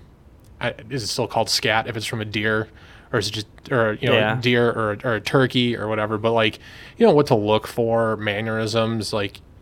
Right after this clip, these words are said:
Speaker 1: and I don't know, 'cause you've done this before, so their, their eyesight, their hearing, you know, I know,
Speaker 2: Mm-hmm.
Speaker 1: we know that, that deer hear really well, and that's why they're super hard to sneak up on. You basically gotta,
Speaker 2: Mm-hmm.
Speaker 1: you know, sit in the, in the blind and, and wait and pray. <laughs>
Speaker 2: Yeah.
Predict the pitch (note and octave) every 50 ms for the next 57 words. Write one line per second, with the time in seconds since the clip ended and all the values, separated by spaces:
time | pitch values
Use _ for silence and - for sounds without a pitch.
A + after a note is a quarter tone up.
0 | - - - - - - - - - - - C#3+ C3+ C3 A#2+ A#2+ A#2+ A#2+ A#2+ A#2
1 | B2 B2 C#3+ C3 A#2+ A2+ A2+ A#2 G#2+ - A#2 G2+ - - G#2+ G#2 G2+ - - A2
2 | G2+ G2+ F#2+ - - - - - - - - - - - B2+ A#2+ A2 G#2+ G#2+ G2+
3 | - A#2 A2+ G#2+ A2+ A#2 A2+ A2 G#2 - - G2+ G2 G2 - - A#2 G#2+ - C3+
4 | B2+ A#2 G#2 F#2 F#2 F#2+ G2 - B2 A#2 G#2+ G#2+ A2 A2 A2 A#2 A#2+ A#2 A2 A2
5 | G#2+ G#2+ G#2 - - - C3 B2 A#2+ A#2 A2 A2+ A#2 C3+ C#3 B2+ A2+ A2 A2 G#2
6 | - - - - - D3+ D3+ D3 C3+ A#2+ A#2+ A#2 G#2+ G#2+ G#2 G#2+ B2 A#2+ A2 G#2
7 | G2 G2+ G#2 G#2 - - A#2 G#2 G2 G2 F#2+ F#2+ F#2 - - - - - - -
8 | - - - - - B2+ - A#2+ G2+ A2 G#2 G2 - - A2+ G#2+ G2+ A#2+ A2 G#2+
9 | - G2+ G2 G2 G2 G2+ G2 F#2+ - A2+ G2+ G2 G#2 G2+ G2+ - - - - -
10 | A2+ A2+ G#2+ G#2 G2+ G2+ G2+ - - - - - - A#2 A2+ G#2 - - A#2+ G2
11 | G#2+ G2 - - A#2+ A2+ G#2+ A2 G#2+ A2 A#2 A2+ G#2+ G#2 G2+ G2 G#2 G#2 A#2 -
12 | - A2+ A2 A2 A2 G#2+ A2 A2 G#2+ - - - - - - A#2 G2+ F#2 - -
13 | - C3+ B2 G#2 F#2+ F#2 - - - - D3 C3+ F3 A#2+ A#2 A#2+ G#2 F#2+ F#2+ G2